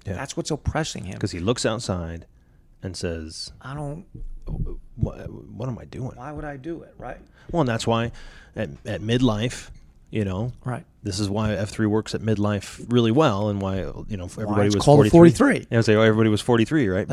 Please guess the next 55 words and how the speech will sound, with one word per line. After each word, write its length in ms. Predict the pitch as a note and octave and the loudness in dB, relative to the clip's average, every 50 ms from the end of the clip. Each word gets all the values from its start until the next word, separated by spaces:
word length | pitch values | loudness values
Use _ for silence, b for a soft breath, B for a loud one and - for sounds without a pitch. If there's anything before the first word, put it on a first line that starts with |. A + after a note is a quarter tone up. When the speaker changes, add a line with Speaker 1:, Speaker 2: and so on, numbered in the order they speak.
| A2 - | 0 2
Speaker 1:
Because 160 | - - - | 2 0 0
Speaker 2:
right. 100 | - B B B B B B B - | -4 B B B B B B B -2
Speaker 1:
we 100 | G#2 G2 | 0 2
all 180 | F#2+ G#2 G#2+ | 2 2 0
looked 200 | A2 A2+ - A#2+ | 0 -2 0 -2
outside 340 | A2 A2 A2 - A#2+ C3 C#3+ | -2 -2 -2 -4 -4 -2 -2
and 140 | A2 G#2 G2 | -2 -4 -4
went, 200 | F#2 F#2 - - - - b b b b b b b - | -6 -8 -8 -12 -18 -20 b b b b b b b -20
"The 80 | - - | -20 -16
crap 260 | - - B2 A#2 - | -10 -8 -8 -8 -6
am 80 | A2+ A2 | -6 -8
I 80 | A2 | -6
doing?" 160 | A#2+ D#3 E3 | -6 -6 -6
And, 80 | - G#2+ | -6 -6
it's, 100 | G2 - | -6 -8
Speaker 2:
That's 100 | C#3+ - | -8 -4
right. 100 | - B2+ | -4 -2
Speaker 1:
and 140 | G#2+ G#2 - B B B | -2 -4 -6 B B B
so 180 | B - G#2+ G2+ | B -2 -2 -2
some 240 | F2 - F#2 F#2 F#2 | -2 -2 -4 -4 -2
guys 260 | F2+ F#2 F#2+ G2+ G2 | -2 -2 -2 -2 -2
go 200 | G2+ G#2 G2+ G#2 | 0 0 0 2
and 160 | G#2+ A2 G#2+ G2 | 0 0 -2 -2
buy 160 | F#2+ F#2+ G#2 | -2 -2 0
a 60 | G#2+ | 0
Maserati, 600 | A2 A#2 B2 B2+ C#3 D#3 F#3 F3+ A2 F2+ - - b b b b | 0 0 0 0 0 0 0 0 -2 -2 -6 -10 b b b b
some 200 | - - F#2+ F#2 | -14 -12 -8 -6
guys 240 | F#2+ F#2+ F#2+ F#2 | -4 -4 -4 -4
go 260 | F#2+ G#2+ G#2 G#2+ A2 A2+ | -2 0 0 0 0 0
and 200 | A2+ A2+ A2+ G#2+ | -2 -2 -4 -2
cheat 160 | - C3+ C3 | -2 0 0
on 60 | C3+ | 0
their 100 | C#3 C#3+ | 0 0
wives, 340 | D#3 E3+ E3 G2+ C2+ - - B B B B | 0 0 0 -2 -4 -6 -12 B B B B
some 200 | - - F#2+ F#2 | -10 -8 -6 -4
guys 220 | F#2 F#2+ F#2+ F#2+ | -2 -2 -2 2
go 300 | G2 G#2+ G2+ G#2 G#2+ A2 | 2 4 4 6 4 4
and 380 | A2+ A2+ A2+ A2 A2 A2 A2 G#2 | 2 2 0 0 0 -2 -2 -2
just, 280 | - A2 - - - - - - - | -2 -4 -4 -4 -10 -12 -14 -4 -2
you 100 | A2+ G#2+ | -2 0
know, 340 | G2 F2+ F#2+ G#2 G#2 G2+ G2+ - - - - | 0 -2 -2 -4 -4 -6 -10 -16 -20 -20 -12
keep 180 | - - G#2+ - | -6 -6 -6 -4
checking 280 | - A2 G#2 - A2 | -4 -6 -4 -2 -4
into 160 | G#2+ G#2+ G#2+ G2 | -2 -2 -2 0
the 120 | G#2 C#3 | 2 2
Speaker 2:
Right. 200 | C#3 C3+ C3+ - | 2 2 -2 -6
Speaker 1:
cube 260 | - - A#2 A2+ G2+ | -4 -2 -2 -4 -2
farm 280 | - G#2+ G#2+ A2+ A#2 A2+ | -4 -4 -4 -2 -2 -4
and 100 | G#2+ G#2+ | -4 -2
never 260 | A2 G#2+ G#2 A2 G#2+ | -2 0 0 0 0
get, 220 | G#2+ A2+ A2+ A2+ G2+ | 2 2 0 0 0
you 80 | A2 | 0
know, 60 | A2 A2+ | 0 0
whatever, 340 | A#2 C#3 D#3 B2 - - - | 0 0 0 -2 -6 -8 -10
right? 220 | - F#2 G#2 B2+ | -8 -6 -6 -6